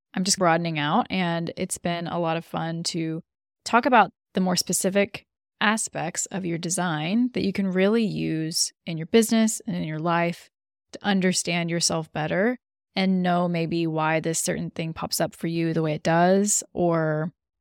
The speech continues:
how to actually use this energy that keeps coming around in your life.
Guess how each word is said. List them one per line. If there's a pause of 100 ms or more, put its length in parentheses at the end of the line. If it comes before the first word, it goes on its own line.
(160)
how
to
actually
use
this
energy
that
keeps
coming
around
in
your
life.